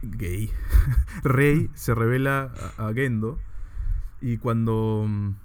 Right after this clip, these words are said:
Speaker 1: Gendo lo que ha hecho es tratar de, ah, juntarse con Rei para hacer la instrumentalización porque él tiene a Dan y volver a, a ver a Yui. Pero
Speaker 2: Ujú.
Speaker 1: Rei le absorbe el brazo. O sea, le
Speaker 2: Sí.
Speaker 1: quita el brazo con Adán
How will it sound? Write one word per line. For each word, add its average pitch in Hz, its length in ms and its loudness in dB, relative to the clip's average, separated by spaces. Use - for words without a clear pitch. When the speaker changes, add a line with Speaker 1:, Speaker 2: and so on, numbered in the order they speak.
Speaker 1:
Gendo 147 260 2
lo 127 160 2
que 131 80 -2
ha 135 60 2
hecho 143 160 -2
es 131 120 -4
tratar 120 300 2
de, 127 280 0
ah, 110 100 -6
juntarse 131 540 -2
con 123 140 0
Rei 127 180 0
para 123 520 -2
hacer 120 280 -4
la 123 60 0
instrumentalización 117 840 -2
porque 117 200 -4
él 110 100 -2
tiene 117 220 2
a 113 60 4
Dan 117 360 0
y 113 420 -4
volver 104 560 -2
a, 98 460 -4
a 110 80 -4
ver 107 160 0
a 110 40 -2
Yui. 117 360 -4
Pero 120 300 2
Speaker 2:
Ujú. 120 100 2
Speaker 1:
Rei 156 480 0
le 123 180 -2
absorbe 160 460 -4
el 127 100 -4
brazo. 143 380 -4
O - 40 -10
sea, 131 100 0
le 123 140 0
Speaker 2:
Sí. 160 120 0
Speaker 1:
quita - 200 4
el 156 80 0
brazo 156 460 -2
con 117 280 -2
Adán 127 500 -2